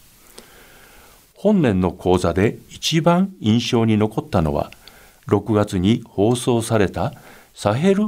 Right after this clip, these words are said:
ローズさんの生まれてきた意味が必ずあるでした。この講座を聞いてすぐに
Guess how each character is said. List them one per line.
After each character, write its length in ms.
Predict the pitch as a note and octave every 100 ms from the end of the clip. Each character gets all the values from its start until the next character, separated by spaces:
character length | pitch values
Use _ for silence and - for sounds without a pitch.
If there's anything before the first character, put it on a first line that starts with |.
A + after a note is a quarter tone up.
| G#3+
ロ 220 | C3 F3
ー 20 |
ズ 120 | A#2+ G#2
さ 180 | E2
ん 100 | D#2
の 220 | D#2 F#2+ - - - - - -
生 100 | -
ま 160 | G3
れ 140 | F#3 D#3+
て 160 | G#2
き 140 | - -
た 140 | F#2+
意 120 | F#2+
味 140 | F#2+ D#2
が 240 | E2+ C#3+ - -
必 160 | - F#2 C3+ D3 D3
ず 280 | D3 F3+ F#3 -
あ 140 | G#2
る 160 | F2 - -
で 200 | F2+ E2
し 100 | -
た。 180 | D2+ - - - - - - - - - - - - _
こ 160 | - A#2+
の 140 | D#3
講 260 | - C3 C#3+
座 160 | D3
を 100 | C#3+
聞 180 | C3 C3
い 80 | A#2+
て 220 | A#2+ B2 -
す 240 | - -
ぐ 160 | F#3 C#3
に 240 | B2 F3+